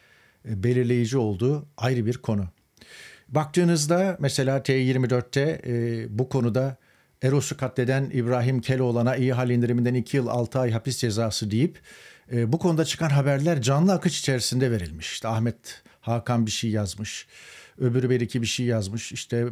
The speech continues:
Adalet Bakanı'nın açıklaması filan. Mauro Icardi'den de, e, bir paylaşım gelmiş filan. Yani... Onlarca haber görüyorsunuz, akış bitmiyor aşağı kadar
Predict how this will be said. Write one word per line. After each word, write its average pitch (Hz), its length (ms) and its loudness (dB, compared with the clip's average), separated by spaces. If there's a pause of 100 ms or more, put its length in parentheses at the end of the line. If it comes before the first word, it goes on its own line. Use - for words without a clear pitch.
(160)
Adalet 131 420 0
Bakanı'nın 123 380 0
açıklaması 113 840 -2 (240)
filan. 123 360 -2 (1080)
Mauro 139 600 2 (640)
Icardi'den 127 720 0
de, 90 200 -6 (340)
e, 107 100 -6
bir 104 160 -2
paylaşım 107 540 -2
gelmiş 104 380 -4
filan. 107 240 -2
Yani... 156 400 0 (360)
Onlarca 180 440 4
haber 185 240 2
görüyorsunuz, 147 640 2
akış 147 320 0
bitmiyor 143 300 0
aşağı 135 340 -2
kadar 131 360 -2